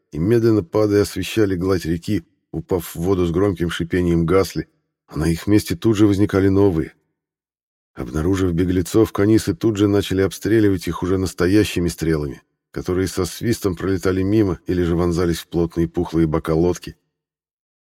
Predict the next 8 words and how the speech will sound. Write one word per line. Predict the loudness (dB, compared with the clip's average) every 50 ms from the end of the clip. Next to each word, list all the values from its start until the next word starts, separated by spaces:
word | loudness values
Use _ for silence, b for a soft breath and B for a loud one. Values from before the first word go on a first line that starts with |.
| _ _ _ _
"Вы | -10 -8 -4 0 0 2 2
нас | 4 2 2 2 2 2
обманули!" | 0 2 2 2 2 4 4 4 4 4 2 0 -2 -4 _ _ _ _ _ _ _ _ _ _ _ _ _ _ _ -18
прорычал | -16 -10 -8 -8 -6 -4 -2 -2 -2 0
Дакхим, | 0 -2 -2 -4 -4 -4 -2 0 0
обращаясь | 0 -2 -2 -4 -4 -2 0 0 0 0
к | -2
бассетам. | -2 -2 -2 -2 -4 -6 -12 -10 -10 -10 -10